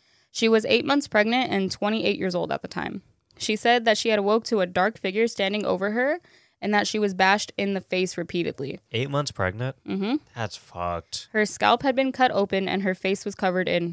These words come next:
Speaker 1: her own blood. She was discovered by Mister Schneider.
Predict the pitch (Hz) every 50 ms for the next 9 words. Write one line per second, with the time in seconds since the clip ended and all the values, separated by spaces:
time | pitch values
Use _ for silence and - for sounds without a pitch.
0 | 170 - - 185 175 175 165 170 170 165 165 147 139 185 208 202 _ _ _ _
1 | _ _ _ _ _ - - 262 262 254 247 - 247 233 - 240 233 226 240 233
2 | 202 208 196 196 196 226 277 - - 214 190 - - 165 160 165 170 180 202 240
3 | 269